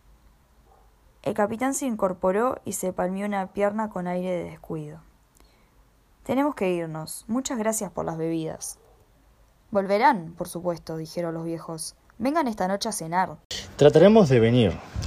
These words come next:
Speaker 2: Gracias. Hay mucho que hacer. Mis hombres me esperan en el cohete y". Se interrumpió, se volvió hacia la puerta sobresaltado.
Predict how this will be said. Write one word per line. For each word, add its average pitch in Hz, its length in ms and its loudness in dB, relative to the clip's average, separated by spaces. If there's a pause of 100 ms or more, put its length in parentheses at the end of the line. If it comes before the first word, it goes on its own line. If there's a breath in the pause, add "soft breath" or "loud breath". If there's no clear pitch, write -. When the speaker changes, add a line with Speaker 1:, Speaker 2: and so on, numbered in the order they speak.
(120)
Speaker 2:
Gracias. 104 680 6 (560 loud breath)
Hay 175 120 8
mucho 208 340 8
que - 80 4
hacer. 98 260 2 (340)
Mis 113 240 2
hombres 160 300 6
me 131 80 4
esperan 147 300 8
en 120 180 4
el 107 140 0
cohete 151 580 8
y". 110 300 0 (760 loud breath)
Se - 140 0
interrumpió, 135 640 8 (320)
se - 180 0
volvió 117 200 8
hacia 139 180 4
la 120 120 4
puerta 147 460 6
sobresaltado. 113 800 4